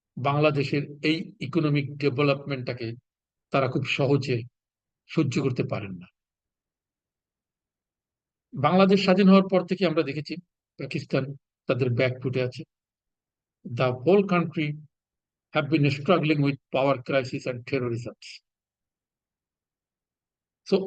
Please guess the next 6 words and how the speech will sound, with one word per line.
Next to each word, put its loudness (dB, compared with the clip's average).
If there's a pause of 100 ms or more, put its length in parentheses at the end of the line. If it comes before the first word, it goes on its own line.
(340)
এইগুলোর 4
মধ্যে 0 (1080)
অপরদিকে 0
ইকোনমিক 2 (160)
টার্ময়েল, -2 (960)
আহ, 0